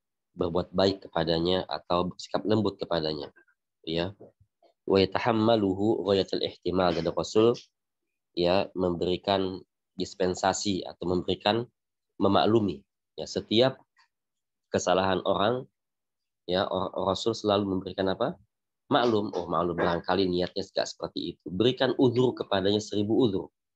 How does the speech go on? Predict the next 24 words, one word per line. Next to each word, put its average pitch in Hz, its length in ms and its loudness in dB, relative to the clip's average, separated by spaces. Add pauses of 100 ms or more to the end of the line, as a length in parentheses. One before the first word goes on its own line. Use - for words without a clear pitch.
(280)
Ya, 85 140 -8
sebagaimana 85 560 -4
akhlak 90 260 -4
Nabi, 101 380 0
ya. - 80 -12 (680)
Akhlak 85 240 0
Nabi, 85 380 0 (580)
ketika - 400 2
orang 90 240 2
berbuat 85 320 -4
salah, 98 400 0 (560)
ya, 85 240 -4
dan 85 240 -2
kesalahan 90 320 0
itu 101 480 2
hal 92 240 2
yang 85 240 2
biasa, 95 480 2
bukan 85 320 -4
besar 92 400 -2
kesalahannya, 90 720 -2 (480)
maka 85 260 -2
Rasul 87 300 -4
selalu 95 420 2